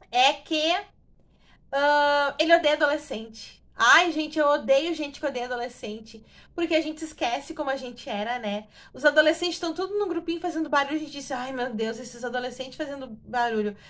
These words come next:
Tu também fazia, gato, né? Ai, os adolescentes fazendo tram-, drama. Ai, como fazem drama, adolescente. Tu também se atirava na tua cama no quarto e chorava, gata. Não fica te enganando,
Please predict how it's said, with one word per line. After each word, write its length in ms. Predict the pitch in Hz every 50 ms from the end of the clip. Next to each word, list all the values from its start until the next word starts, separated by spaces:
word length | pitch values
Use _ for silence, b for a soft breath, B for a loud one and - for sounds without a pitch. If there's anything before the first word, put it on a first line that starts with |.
| B B
Tu 140 | - 440 440
também 320 | 453 440 392 415 440 440
fazia, 720 | 440 466 440 359 240 220 285 330 359 381 403 415 403 381 349
gato, 1200 | 320 311 302 294 294 294 294 285 - - 262 262 269 269 262 254 254 247 240 220 208 196 202 - b b b b b b b - -
né? 240 | 226 226 240 262 285
Ai, 240 | 285 - 320 359 381
os 60 | 320 370
adolescentes 420 | 359 359 339 330 320 - 349 320
fazendo 320 | 339 339 302 320 311 320
tram-, 500 | 311 - 311 285 285 294 294 285 269 -
drama. 460 | 220 220 262 262 269 285 294 320 311 277
Ai, 380 | 240 240 269 339 415 480 453
como 180 | - 415 415 415
fazem 420 | - 427 403 370 440 494 480 359 254
drama, 400 | 220 339 311 269 285 330 330 339
adolescente. 600 | 302 302 302 320 320 - - - 262 - - - b b b b b _
Tu 100 | - 339
também 680 | 320 - 403 403 370 330 302 320 330 339 349 370 370 359
se 100 | - 349
atirava 320 | - - 320 294 311 311
na 100 | 302 311
tua 120 | 302 311
cama 240 | 311 - 302 294 302
no 100 | 302 311
quarto 280 | 311 - 277 285 285 -
e 20 |
chorava, 580 | - - - 320 277 254 240 247 269 277 302 311
gata. 380 | 269 269 240 226 226 226 269
Não 120 | 254 262 262
fica 220 | - 311 - 330
te 140 | 311 - 320
enganando, 840 | 311 320 311 302 269 262 254 254 277 294 294 277 233 190 190 -